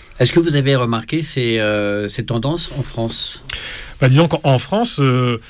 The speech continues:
Speaker 2: on voit quand même qu'il y a eu un, un, une très forte, euh, poussée, euh, anti-vax, anti-masque, anti-dictature sanitaire pour avoir un chapeau un peu plus global,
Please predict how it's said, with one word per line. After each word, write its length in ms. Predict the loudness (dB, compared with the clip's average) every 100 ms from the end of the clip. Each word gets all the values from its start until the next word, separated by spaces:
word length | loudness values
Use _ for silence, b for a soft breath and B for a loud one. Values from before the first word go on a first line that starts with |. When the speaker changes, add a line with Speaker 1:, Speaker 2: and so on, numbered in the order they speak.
| B B B -6
Speaker 2:
on 120 | 0
voit 180 | 4 4
quand 180 | 4 2
même 300 | 2 2 0
qu'il 120 | -2
y 880 | -2 -2 0 0 -2 -2 -4 0 4
a 40 |
eu 180 | 6 6
un, 160 | 4 2
un, 240 | 0 0 0
une 160 | -2
très 160 | 0 -2
forte, 560 | 0 -2 -2 -6 -6 -2
euh, 400 | 0 0 -2 -4 B B B -14
poussée, 500 | -6 -4 2 4 4
euh, 360 | 4 2 -2 0
anti-vax, 840 | 0 2 0 -2 0 0 0 -2
anti-masque, 680 | -4 0 2 4 2 -2 -6 -6 0
anti-dictature 800 | 0 0 0 0 2 0 0 -2
sanitaire 460 | 0 2 2 0 0
pour 160 | -2
avoir 200 | -2 -2
un 60 | -2
chapeau 300 | -2 -2 -4
un 40 |
peu 120 | -4
plus 160 | -4 -2
global, 420 | 0 2 2 0